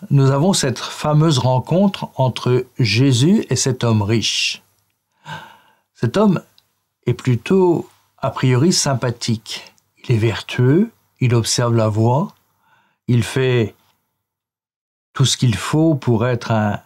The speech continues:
un fidèle du Seigneur, mais il a une préoccupation, une, une sainte préoccupation, avoir la vie éternelle.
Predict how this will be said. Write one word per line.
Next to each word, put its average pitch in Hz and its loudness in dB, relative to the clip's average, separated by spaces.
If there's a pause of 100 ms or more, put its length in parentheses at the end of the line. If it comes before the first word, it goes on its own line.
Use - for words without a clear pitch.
un 123 -4
fidèle 139 2
du 123 2
Seigneur, 143 2 (720)
mais 139 2
il 156 4
a - 4
une 190 4
préoccupation, 170 2
une, 120 2
une 117 2
sainte 214 2
préoccupation, 131 0 (960)
avoir 143 2
la 147 0
vie 131 4
éternelle. 110 0